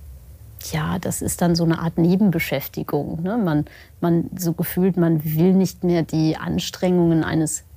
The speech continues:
richtigen Jobs und dann gründet man irgendwie was Kleines, so als fast schon Selbstbeschäftigung. Und, und da muss man dann immer erst rüber,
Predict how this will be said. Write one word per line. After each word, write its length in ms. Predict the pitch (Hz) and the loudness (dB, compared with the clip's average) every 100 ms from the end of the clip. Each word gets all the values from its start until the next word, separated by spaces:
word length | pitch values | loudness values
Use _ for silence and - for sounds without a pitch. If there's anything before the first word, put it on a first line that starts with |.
| 170 | 0
richtigen 640 | 190 - - - 233 240 | 0 0 -4 0 2 2
Jobs 440 | - 214 214 - - | 2 0 0 -2 -2
und 160 | 180 | 0
dann 160 | 180 180 | 2 2
gründet 420 | - 190 185 185 | 2 4 4 4
man 320 | 175 170 170 170 | 2 4 4 2
irgendwie 520 | - 175 180 175 165 | 0 2 2 2 0
was 180 | 170 - | 0 -2
Kleines, 760 | - 160 156 180 180 175 170 - | -4 -2 2 4 6 4 2 0
so 180 | 170 | -2
als 460 | 165 165 160 - - - - - - - - - - - - - - | 0 -2 -2 -4 -6 -12 -20 -20 -20 -20 -20 -20 -20 -20 -20 -20 -14
fast 380 | - 190 185 - | -6 -4 -4 0
schon 180 | 175 165 | 2 4
Selbstbeschäftigung. 1200 | 160 - - 180 - 160 156 - 160 - 151 156 | 2 0 -4 -4 -2 -2 -4 -4 -4 0 -2 0
Und, 220 | 160 160 | -2 -2
und 380 | 165 165 - - - 208 | -2 -2 -4 -18 -18 -6
da 140 | - 185 | -2 2
muss 200 | 196 - | 2 4
man 140 | 196 | 4
dann 200 | 175 175 | 4 2
immer 280 | 180 196 180 - | 4 4 4 2
erst 340 | 175 - 156 | 0 -2 0
rüber, 460 | 214 202 143 247 | 2 4 2 -2